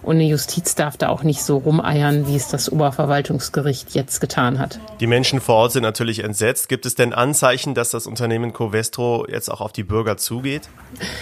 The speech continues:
Speaker 1: Nee, ich glaube, am Ende des Tages wird der, äh, die Ironie der Geschichte sein,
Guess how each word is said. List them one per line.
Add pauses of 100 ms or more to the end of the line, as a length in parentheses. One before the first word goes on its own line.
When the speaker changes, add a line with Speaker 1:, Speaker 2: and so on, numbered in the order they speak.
(280)
Speaker 1:
Nee, (120)
ich
glaube,
am
Ende
des
Tages
wird
der, (160)
äh,
die
Ironie
der
Geschichte
sein,